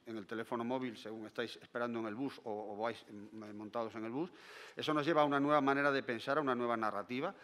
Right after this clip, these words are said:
que es en parte lo que estamos haciendo con la plataforma. La plataforma que va a ser más de lo que es en este momento. En este momento es una mera evolución del servicio a la carta y va a ser una metaplataforma en la que va a haber otros actores,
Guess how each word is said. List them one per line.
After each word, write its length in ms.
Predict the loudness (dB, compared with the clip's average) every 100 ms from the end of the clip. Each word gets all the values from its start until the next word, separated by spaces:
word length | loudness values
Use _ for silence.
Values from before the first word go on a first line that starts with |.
| -20 -16
que 60 | -10
es 100 | -6
en 100 | -2
parte 240 | 0 0 0
lo 80 |
que 80 | -4
estamos 260 | -4 -4 -6
haciendo 320 | -8 -8 -6
con 80 | -6
la 80 | -6
plataforma. 640 | -8 -8 -4 -2 -2 -4 -6 -20 -20 -20 -20 -2
La 100 | 0
plataforma 420 | 2 0 2 2
que 80 | 4
va 100 | 4
a 20 |
ser 180 | 2 0
más 320 | 0 0 0
de 100 | -2
lo 80 | -6
que 100 | -6
es 80 | -6
en 80 | -8
este 160 | -8
momento. 320 | -8 -8 -10 -10
En 40 |
este 160 | -6 -2
momento 320 | -2 -2 -4
es 140 | -4
una 160 | 0 0
mera 200 | 2 2
evolución 540 | 0 -2 -4 -2 -2
del 320 | -2 -4 -6
servicio 400 | -6 -6 -6 -4
a 40 | -2
la 80 | 0
carta 420 | 0 0 -4 -6 -12 _ _ _ -12
y 80 | -2
va 80 | 0
a 20 |
ser 120 | 2
una 100 | 2
metaplataforma 840 | 2 2 0 0 -2 0 0 2 0
en 80 |
la 80 | 0
que 120 | 0
va 60 | 0
a 20 |
haber 160 | 0 0
otros 260 | -2 -4 -6
actores, 540 | -6 0 2 2 -2